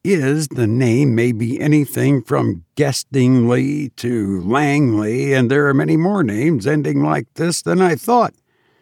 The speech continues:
And this rotten book has no index of terminations. Hall in Mister Williams' college was at seven. It need not be dwelt upon,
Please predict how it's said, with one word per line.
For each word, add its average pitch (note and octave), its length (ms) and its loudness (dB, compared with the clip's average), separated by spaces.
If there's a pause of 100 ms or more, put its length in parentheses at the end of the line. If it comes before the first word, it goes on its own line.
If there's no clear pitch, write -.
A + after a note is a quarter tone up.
(300)
And B2+ 160 2
this B2 240 -2
rotten C3 540 -2
book C#3 340 -2
has C#3+ 240 -2
no C#3+ 240 2 (100)
index A#2+ 640 -2
of B2+ 180 -2
terminations. D3 1080 -2 (1040)
Hall B2 360 2
in B2+ 220 2
Mister A2+ 300 -2
Williams' A2 420 2
college G#2+ 560 -4
was G#2+ 240 0
at G#2 100 -2
seven. D#2+ 540 -8 (580)
It C3 160 0
need C#3 200 4
not A#2+ 220 0
be B2 120 0
dwelt G#2+ 340 -2
upon, - 500 -16